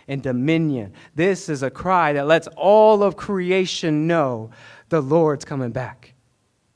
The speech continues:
And just as on a Friday evening in a busy restaurant, the chef will yell out an order,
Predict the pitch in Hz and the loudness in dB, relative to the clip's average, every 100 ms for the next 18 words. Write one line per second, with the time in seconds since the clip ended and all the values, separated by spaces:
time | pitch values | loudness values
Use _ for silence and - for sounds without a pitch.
0 | _ _ - 156 143 202 202 185 190 175 | _ _ -8 -6 -2 -2 -2 -2 -2 -2
1 | 170 175 - 170 175 180 180 175 - 185 | -4 -6 -6 -2 -2 -2 -4 -6 -6 -6
2 | 160 147 143 143 127 160 160 151 151 - | -2 -2 -2 -4 -4 -6 -4 -2 -4 -4
3 | 147 123 - _ _ - 160 - 196 180 | -8 -8 -14 _ _ -8 -6 0 0 0
4 | 175 143 139 175 175 170 156 139 147 180 | -4 -4 0 2 2 2 0 -2 -2 -2
5 | 139 107 | -4 -8